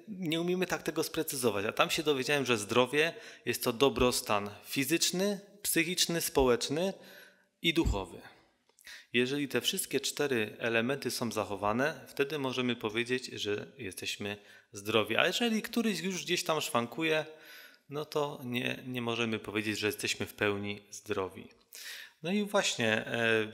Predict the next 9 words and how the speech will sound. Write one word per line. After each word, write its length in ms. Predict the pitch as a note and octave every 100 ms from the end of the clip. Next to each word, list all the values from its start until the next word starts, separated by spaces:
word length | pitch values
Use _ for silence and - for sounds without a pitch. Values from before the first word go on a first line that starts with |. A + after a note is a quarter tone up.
| - -
podobne 460 | A2 B2 D#3 D#3+
piramidy, 880 | - C#3+ C3+ A#2+ B2+ A2 G2+ A2 C3+ - _ _ _ - - - _
mm, 300 | C#3 A2 G#2+ G#2+ - -
no 100 | C3
i 100 | F3
właśnie 540 | E3+ D#3+ E3 D#3+ E3 D3
w 120 | -
tej, 300 | D#3+ D3+
e, 100 | D3+